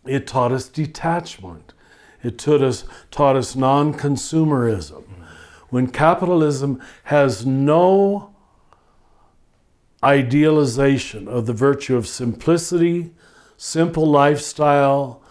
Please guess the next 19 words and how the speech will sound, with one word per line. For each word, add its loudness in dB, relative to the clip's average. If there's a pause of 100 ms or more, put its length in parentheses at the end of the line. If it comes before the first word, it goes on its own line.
(340)
what -2
the -12
poor 2
have 2
to -6
teach -6
us, 0 (440)
that -4
the -2
meaning 4
of 0
life 0 (720)
is 0
the -6
increasing 0 (280)
of 0
consumption -2
and -2
production, -4